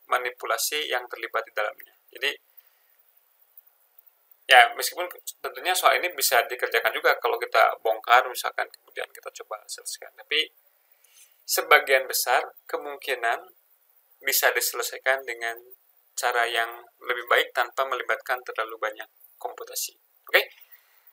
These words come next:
Sekian saja perjumpaan kita kali ini. Terima kasih atas perhatiannya.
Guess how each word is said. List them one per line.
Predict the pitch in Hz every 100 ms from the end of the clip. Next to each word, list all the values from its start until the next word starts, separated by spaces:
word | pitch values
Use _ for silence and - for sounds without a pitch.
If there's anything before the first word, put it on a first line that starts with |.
| _ -
Sekian | - 165 165 156
saja | 156 190 - -
perjumpaan | - 147 139 135
kita | 135 123 120
kali | 123 117
ini. | 156 214
Terima | - 131 120 113
kasih | - 113 - 123 113
atas | - - - -
perhatiannya. | - 120 117 123 170 208